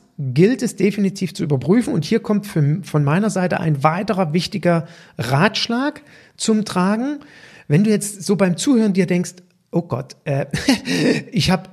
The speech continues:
auch im ersten Moment gedacht, na ja, ich muss nur irgendwie ein bisschen auf neunzehn Prozent, äh, auf sechzehn Prozent umstellen und gut ist.“ Ähm, da kommt ja doch einiges mehr auf mich zu. Richtig, da kommt einiges mehr auf uns zu. Deswegen sage ich ja, der, der Juni wird nicht langweilig.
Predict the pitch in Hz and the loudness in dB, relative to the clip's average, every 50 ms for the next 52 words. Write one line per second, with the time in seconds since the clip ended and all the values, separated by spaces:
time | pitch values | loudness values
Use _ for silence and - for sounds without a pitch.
0 | - _ _ _ - - 113 120 113 - - - - 185 190 - 196 202 202 - | -20 _ _ _ -2 2 2 2 2 0 -4 0 2 2 2 2 0 -4 -4 -2
1 | 226 196 190 190 190 190 190 - 185 185 - - - 165 170 170 175 165 170 175 | 0 2 2 2 0 0 -2 -2 -2 -2 -2 -2 0 2 2 2 2 2 2 0
2 | 196 - - 180 175 175 - - 180 170 180 165 175 165 156 - - - 185 170 | 0 2 2 2 0 0 0 0 0 2 2 2 0 0 0 -2 -2 -4 -4 -2
3 | - 160 156 175 180 180 175 151 175 - - 165 156 156 156 - 156 147 156 151 | 0 2 2 2 0 -2 -4 -6 -6 -4 -2 -2 -2 0 0 0 0 0 0 0
4 | - 185 180 180 - 180 160 156 135 - 143 147 - 220 240 254 - - 143 139 | -2 -4 -4 -4 -6 -6 -6 -6 -4 -2 -4 -2 -2 -2 -4 -4 -2 -2 -2 -2
5 | 147 156 139 135 143 143 - 240 226 262 - - - - - - - - - - | 0 0 0 0 0 0 2 2 0 0 0 -4 -8 -14 -20 -20 -20 -20 -20 -20
6 | - _ _ 160 156 151 160 - 165 - - - 196 208 202 196 170 156 - 240 | -20 _ _ 2 2 4 2 2 -2 -4 -2 0 0 0 0 0 0 2 2 0
7 | - - - - 180 202 226 240 - - 185 - - 156 147 185 233 277 - - | 0 -2 -4 -2 0 2 2 2 0 0 -4 0 2 4 4 6 4 4 2 0
8 | - - 143 131 - 139 123 117 107 - - - - - 143 139 180 254 370 - | 0 0 0 2 2 0 0 0 -2 -6 -8 -8 -4 -2 0 0 0 0 -2 -2
9 | - 143 180 185 - - 190 196 - - 147 - - 185 208 202 208 160 143 135 | -2 -2 -2 -2 -2 -4 -6 -6 -6 -8 -10 -6 -4 -4 -4 -4 -4 -6 -6 -4
10 | 135 135 135 127 - 160 214 - - 127 - - 131 - - 190 202 170 143 135 | -4 -6 -6 -4 -2 -2 -2 -2 -4 -6 -6 -8 -8 -8 -8 -6 -6 -6 -6 -6
11 | - 123 123 151 160 170 135 127 135 123 135 131 - - - - - _ - 139 | -6 -6 -4 -4 -4 -4 -4 -4 -6 -8 -8 -10 -14 -18 -20 -20 -12 _ 0 0
12 | 127 120 131 160 208 226 208 170 135 135 147 139 135 120 104 - 143 123 175 220 | 2 4 4 4 4 4 4 2 2 0 0 0 -4 -6 -8 -6 -4 -2 -2 -2
13 | 190 143 127 131 139 185 180 - | -2 -2 -2 -2 -2 -4 -6 -8